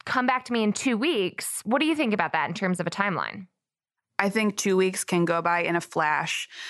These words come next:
Speaker 2: I think that's a really quick turnaround and a really nice invitation to show that he's ready to move forward.
Speaker 1: Right. I think it's reasonable too. And Sonia, we're not saying this to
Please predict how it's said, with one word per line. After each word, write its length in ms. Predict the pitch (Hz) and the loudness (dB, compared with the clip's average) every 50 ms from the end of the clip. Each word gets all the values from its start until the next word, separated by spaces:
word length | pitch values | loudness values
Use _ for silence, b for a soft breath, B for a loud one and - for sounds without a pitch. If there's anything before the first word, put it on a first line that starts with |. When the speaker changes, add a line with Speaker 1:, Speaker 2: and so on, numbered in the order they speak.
| B B B B | B B B B
Speaker 2:
I 120 | - 190 | -4 -4
think 260 | 185 - 196 196 196 | -2 -2 -2 0 0
that's 240 | 208 196 190 - - | 0 0 0 0 0
a 80 | 190 180 | 0 0
really 720 | 180 180 185 185 185 185 185 185 185 185 185 185 180 B B B B B B B B B B _ - | 0 0 2 2 4 4 4 2 2 2 0 -2 -4 B B B B B B B B B B _ -12
quick 440 | - - - 214 208 220 214 - - - - - _ _ _ _ _ _ - | -10 -4 -2 -2 -2 -2 -2 -4 -8 -8 -8 -14 _ _ _ _ _ _ -8
turnaround 760 | - - 233 220 220 226 226 226 226 233 240 247 254 262 254 - - | -4 -2 0 2 2 2 2 2 2 2 4 4 4 2 2 0 0
and 140 | 196 196 196 | 0 2 2
a 60 | 190 | 2
really 320 | 185 190 196 202 214 214 | 2 2 2 4 4 4
nice 360 | 208 190 190 185 196 196 - | 2 2 2 2 2 0 0
invitation 880 | - 202 196 190 190 190 - 196 190 196 202 - 185 170 170 170 175 175 | 2 0 2 2 2 2 2 2 2 2 2 2 2 2 2 2 2 2
to 140 | - 190 | 0 -2
show 320 | - - - 196 190 190 190 | -2 -2 0 2 2 2 2
that 140 | 190 180 180 | 2 0 -2
he's 420 | - - 190 185 180 170 170 - - _ _ _ - | -2 -2 0 0 0 -2 -4 -8 -12 _ _ _ -4
ready 360 | 170 180 175 180 185 185 180 | 0 0 2 2 2 2 0
to 140 | - - 185 | 0 2 2
move 240 | 180 175 175 170 170 | 4 4 4 4 2
forward. 600 | - - 170 165 190 208 - - - - 202 202 - _ | 0 0 2 2 4 2 2 0 -2 -4 -6 -8 -12 _
Speaker 1:
Right. 340 | - 180 170 160 156 147 - _ - - | -4 -2 0 0 0 -4 -6 _ -2 -2
I 80 | 233 | 0
think 160 | 240 320 302 | 0 2 0
it's 120 | 302 233 226 | 0 0 0
reasonable 440 | 214 233 233 214 202 208 190 185 175 | 2 2 2 2 2 2 2 0 0
too. 400 | - - 180 160 143 147 165 - B B B B B B B B | 0 0 2 2 4 2 0 -2 B B B B B B B B
And 480 | - 226 220 214 208 208 202 202 190 - - | -2 0 0 0 0 -2 -4 -6 -8 -10 -6
Sonia, 360 | - - 269 254 240 233 226 | 0 0 2 2 2 2 2
we're 80 | 226 226 | 2 2
not 180 | 247 254 - - | 0 0 -2 -2
saying 320 | - 247 226 226 220 214 | -2 0 0 0 0 0
this 300 | 208 196 190 190 - - | 0 0 0 -2 -4 -8
to 720 | - - - 208 190 185 185 180 175 175 170 170 165 | -8 -4 -2 0 0 2 2 2 2 2 0 -2 -4